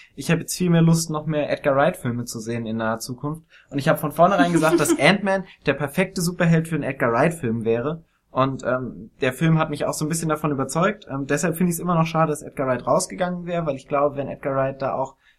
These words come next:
Speaker 1: konstant beigeblieben wäre, wäre die Qualität des Films auch nochmal, ähm, deutlich besser gewesen. Aber so ist sie auch schon, ähm, gut.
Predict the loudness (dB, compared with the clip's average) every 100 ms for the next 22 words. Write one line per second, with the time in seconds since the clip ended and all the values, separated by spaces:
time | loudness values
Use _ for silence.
0 | _ 0 0 0 0 2 2 2 -2 -4
1 | -2 -2 0 0 -2 -4 -4 -2 0 -2
2 | -2 -2 -4 -6 -4 -2 -4 -4 -6 -6
3 | -8 -6 -6 -6 -12 _ _ _ -8 -4
4 | 4 4 4 0 2 2 0 -2 -4 -4
5 | -4 -2 -2 0 0 0 0 0 0 0
6 | -4 -4 -6 -8 -6 -4 -2 -2